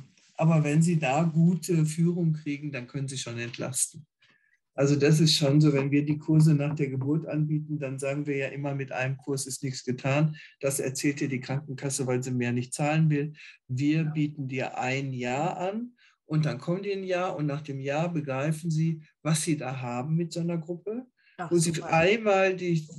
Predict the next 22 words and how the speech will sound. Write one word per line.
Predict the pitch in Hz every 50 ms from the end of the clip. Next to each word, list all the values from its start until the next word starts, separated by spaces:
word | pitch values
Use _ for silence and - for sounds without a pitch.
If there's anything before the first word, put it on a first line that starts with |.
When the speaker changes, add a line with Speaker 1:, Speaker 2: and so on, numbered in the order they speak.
| 151 151
Speaker 1:
die | 160 151 147
Woche | 151 143 160 156 - 175 156
Frauen | - - 135 131 135 139 160
treffen. | 151 156 175 180 180 - - 208 - _ _ - - - _ _ -
Und | 165 170 160 156 156
mein | 156 151 143 147 147 151
ältester | - 143 170 175 - 214 - - 185 165
Kurs, | 156 - - 170 160 175 208 226 - - - - - _ _ _ -
die | 180 170
sind | 151 165 165 175 196 196
jetzt | 202 185 175 160 - - -
im | 151 151 151 156
hundertzehnten | 175 190 202 196 185 175 - - - 185 170 170 185 185 - 170 165
Kurs, | 160 - - 165 175 190 185 -
das | - 156 -
heißt, | 165 165 170 160 - -
die | 165 156
Kinder | - - 160 160 165 160 156
sind | 151 156 151 151
vierundzwanzig. | 151 - 165 151 147 147 143 139 - - 156 147 156 151 151 - - - - - - _ _ _ - -
Speaker 2:
Ja, | 494 - - - - - - _ _
super. | _ - _ _ - 170 - _ _ - - _ _